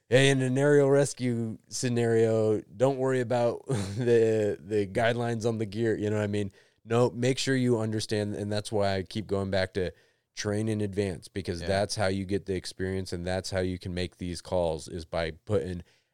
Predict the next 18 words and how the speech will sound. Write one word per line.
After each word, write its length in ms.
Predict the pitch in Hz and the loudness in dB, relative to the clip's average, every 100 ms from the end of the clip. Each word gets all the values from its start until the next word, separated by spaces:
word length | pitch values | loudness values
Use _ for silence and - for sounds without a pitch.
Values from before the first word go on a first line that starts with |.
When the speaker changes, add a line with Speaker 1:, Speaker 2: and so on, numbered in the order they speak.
| _ | _
Speaker 1:
hours 560 | 95 98 98 87 85 - | -4 -2 0 -2 -4 -8
and 160 | 87 - - | -12 -12 -8
hours 500 | 92 92 82 78 80 | -4 -4 -4 -6 -10
and 120 | 78 | -10
hours 500 | 82 82 82 80 76 | -6 -4 -4 -6 -8
of 140 | 73 | -8
make-, 260 | 85 80 - _ | -8 -8 -12 _
doing 260 | - 95 85 | -8 -6 -6
these 160 | 80 - | -8 -10
trainings 520 | - 80 73 71 - | -8 -8 -10 -12 -12
in. 80 | 98 | -12
Speaker 2:
Well, 80 | 101 | -6
that's 240 | 117 - | -6 -2
why 260 | 110 101 101 | 2 4 4
I 60 | |
took 320 | 92 - - | 2 -2 -2
issue 380 | 98 - 95 92 | -2 -2 -2 0
with 260 | 87 85 | -2 -4